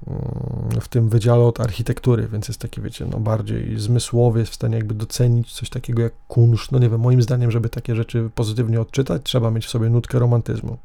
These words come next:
Znaczy, tak mi się wydaje, bo ja tego nie mam, ale jakby tak zakładam, nie? Em, więc być może faktycznie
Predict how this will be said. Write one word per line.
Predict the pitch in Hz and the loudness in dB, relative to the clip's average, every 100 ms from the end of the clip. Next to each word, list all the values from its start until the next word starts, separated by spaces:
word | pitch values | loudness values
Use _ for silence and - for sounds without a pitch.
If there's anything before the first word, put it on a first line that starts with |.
| - | -10
Znaczy, | 120 127 | -8 -6
tak | - 131 | -2 0
mi | |
się | - | 0
wydaje, | 147 - 127 | 2 4 4
bo | 117 | 2
ja | |
tego | 113 123 | 2 2
nie | 131 | 4
mam, | 123 113 | 4 2
ale | 110 117 117 - - | -2 -4 -6 -12 -10
jakby | 113 113 - | -6 -6 -8
tak | - - - | -10 -10 -6
zakładam, | - - - - 127 | -6 -4 -6 -6 -8
nie? | 135 - - - - - - - - - - | -10 -12 -16 -16 -18 -18 -20 -18 -18 -16 -10
Em, | 110 117 117 117 117 117 | -6 -4 -2 0 2 2
więc | 127 120 | 4 2
być | 120 - | 0 0
może | 123 120 | 2 2
faktycznie | 120 127 - 120 123 117 | 0 -4 -4 -2 0 2